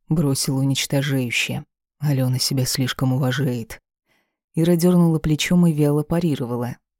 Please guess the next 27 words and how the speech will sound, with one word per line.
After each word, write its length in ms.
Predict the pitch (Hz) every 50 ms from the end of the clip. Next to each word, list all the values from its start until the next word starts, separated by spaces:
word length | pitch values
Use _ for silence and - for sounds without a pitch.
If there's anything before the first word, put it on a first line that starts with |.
| _ _ _ _ _
«Всё, 280 | - - - 160 156 147 - _ _ _ _ _ - - -
я 160 | 185 180 151
закрыла 420 | 151 156 147 - 151 151 143 147
все 200 | 143 - - 151
гештальты». 580 | 135 131 127 - - 123 117 131 - 135 135 - _ _ _ _ _ _ _ _ _
«Да 120 | - 139 143
пошла 440 | - 139 - - - 143 135 131 127
ты». 240 | - 143 110 107 - _ _ _ _ _ _ _
Выплюнул 600 | - 160 160 165 180 170 - 160 170 160 160 156 151
и 20 |
бросился 500 | 143 - 156 151 - - 151 - - 156
на 140 | 160 156 160
выход. 500 | 156 143 120 - - - - - - - _ _ -
Мразь. 760 | 147 143 127 123 127 127 123 123 123 - - - - - - _ _ _ _
Я 280 | - 165 156 151 151 147
и 60 | 147
сам 420 | 143 - - - 196 190 165 147 139
тем 200 | - - 175 175
ещё 380 | 160 139 143 - - 160 151
дерьмом 560 | 139 147 156 147 156 165 185 208 220 190 156
был, 200 | 131 151 147 143 143
но 240 | 151 156 160 165 - _
Ирка 640 | 202 202 208 220 220 - - - 139 120 110 - - _ -
жизнь 520 | 160 156 156 170 185 196 208 190 175 151
переговняла 680 | 143 - 151 156 147 151 156 156 156 175 202 214 196 156
мне 180 | 131 135 160 175
капитально. 840 | - - 190 - 208 - _ - - - 214 170 135 123 107 101 -